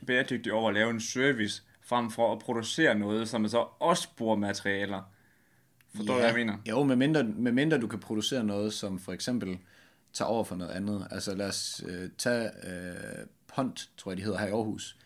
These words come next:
Speaker 2: De producerer, øh, et alternativ til plastik, som er, øh, lavet af noget, ja, nu må du, I må ikke hænge mig op på det, og det er noget tid siden, det kan være, de har ændret på det, men det er lavet af noget, øh, med noget palmer, øh, og hvor de kan trække noget,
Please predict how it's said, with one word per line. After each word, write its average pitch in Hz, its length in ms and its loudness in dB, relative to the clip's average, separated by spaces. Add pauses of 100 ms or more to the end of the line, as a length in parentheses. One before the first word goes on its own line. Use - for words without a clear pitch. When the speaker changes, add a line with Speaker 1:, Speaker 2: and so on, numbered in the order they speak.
(460)
Speaker 2:
De 131 80 0
producerer, 110 640 0 (160)
øh, 107 200 0
et 101 140 -4
alternativ 107 760 -2
til - 100 -6
plastik, - 560 -4 (580)
som 101 420 2
er, 95 280 -2
øh, 92 560 -4 (280)
lavet 123 360 4
af 107 140 4
noget, 98 280 -2
ja, 95 120 -4 (220)
nu 135 120 -2
må 123 80 4
du, 127 60 0
I 139 140 2
må 135 100 6
ikke 127 120 2
hænge 120 100 0
mig 110 80 0
op 120 100 -4
på 120 120 0
det, 98 160 -2 (220)
og 107 180 -4
det 110 60 2
er 110 40 4
noget 110 140 2
tid 147 160 2
siden, 113 180 0
det 104 80 0
kan 107 100 -2
være, 113 120 4
de 117 80 4
har 107 80 6
ændret 117 220 4
på 113 140 -2
det, 104 120 -4 (100)
men 104 180 0
det 113 80 2
er 107 40 0
lavet 123 260 6
af 104 140 4
noget, 101 380 0
øh, 82 180 -4
med 80 340 -6
noget - 300 -8
palmer, 160 520 2 (1200)
øh, 104 560 2
og 113 160 -2
hvor 120 160 6
de 104 80 2
kan 104 140 -6
trække 107 340 -2
noget, 120 480 0